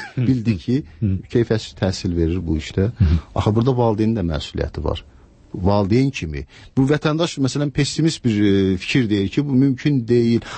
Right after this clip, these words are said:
Axı bütün dünyada bu mümkün olan şeydir. Niyə bizdə mümkün olmasın axı?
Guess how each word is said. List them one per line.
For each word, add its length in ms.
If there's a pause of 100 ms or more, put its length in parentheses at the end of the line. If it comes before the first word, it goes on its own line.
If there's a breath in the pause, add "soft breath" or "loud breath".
Axı 200
bütün 220
dünyada 400
bu 80
mümkün 320
olan 220
şeydir. 360
Niyə 240
bizdə 240
mümkün 400
olmasın 380
axı? 160